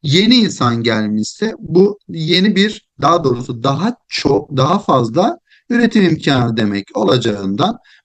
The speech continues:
bu eğri sağa kayar. Evet, burada M R S midir? Hayır. Marginal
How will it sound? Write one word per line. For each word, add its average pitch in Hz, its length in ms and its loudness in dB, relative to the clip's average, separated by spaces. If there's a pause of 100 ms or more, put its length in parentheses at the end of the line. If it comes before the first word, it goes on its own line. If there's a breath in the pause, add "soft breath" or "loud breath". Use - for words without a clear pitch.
(120)
bu 226 120 -2
eğri 160 520 0
sağa 175 340 -2
kayar. 147 440 -4 (440 loud breath)
Evet, 139 360 0
burada 165 480 4 (440)
M 151 340 4
R 156 220 2
S 160 280 0
midir? 139 480 0 (340)
Hayır. 156 580 2 (580)
Marginal 160 920 0